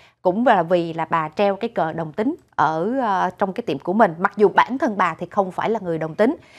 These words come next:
Thì bây giờ lại đến phiên một nhà hàng ở trên vùng Los Angeles,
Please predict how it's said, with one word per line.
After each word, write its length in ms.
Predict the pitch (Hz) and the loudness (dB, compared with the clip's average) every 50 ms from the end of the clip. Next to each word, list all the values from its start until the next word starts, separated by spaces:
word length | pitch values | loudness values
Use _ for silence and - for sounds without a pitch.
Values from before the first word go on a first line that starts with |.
| - - _ | -20 -8 _
Thì 100 | - 233 | 2 6
bây 140 | 208 247 240 | 6 6 6
giờ 300 | 220 220 208 196 180 170 - - - - | 8 8 8 8 8 6 4 -2 -4 4
lại 140 | 185 190 175 | 4 4 6
đến 200 | 196 233 311 403 | 6 2 0 0
phiên 380 | - - 277 269 262 254 226 214 | -2 0 0 2 2 0 0 0
một 180 | 208 185 190 185 | -2 -2 -2 -4
nhà 200 | 185 202 185 185 | -6 -6 -6 -6
hàng 360 | 185 196 196 196 180 170 170 - _ | -6 -4 -4 -2 -4 -4 -8 -10 _
ở 120 | - 170 190 | -2 -2 0
trên 220 | 208 254 226 208 | 0 0 -2 -2
vùng 240 | 180 190 175 170 170 | -2 -4 -6 -4 -4
Los 280 | 180 226 294 - - | -2 -2 -2 -2 -4
Angeles, 460 | - 214 202 - 202 202 240 294 370 | -10 -10 -8 -6 -4 0 0 0 0